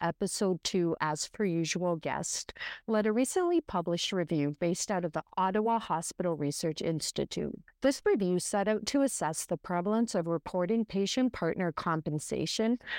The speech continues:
specific compensation practices reported, and identify benefits, challenges, barriers, enablers to offering financial compensation.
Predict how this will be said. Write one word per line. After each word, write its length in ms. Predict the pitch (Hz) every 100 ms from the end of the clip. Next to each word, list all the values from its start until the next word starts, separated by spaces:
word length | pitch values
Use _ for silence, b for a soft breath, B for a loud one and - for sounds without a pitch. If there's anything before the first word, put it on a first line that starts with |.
| B
specific 600 | - - 214 - 277 320
compensation 880 | - 220 208 202 - 170 165 196 170
practices 680 | - 160 - 196 - 190 147
reported, 720 | 160 - 160 151 185 240 - - B B -
and 140 | 208
identify 640 | 208 208 208 226 - 185
benefits, 640 | 170 185 202 240 311 269 -
challenges, 800 | - 196 170 175 190 190 208 180
barriers, 640 | - 175 160 180 196 208 -
enablers 800 | 214 170 156 - 143 160 180 -
to 120 | 190 -
offering 400 | 170 - 175 170
financial 600 | 160 165 165 175 - 196
compensation. 1080 | - 160 156 160 - - 127 - - 170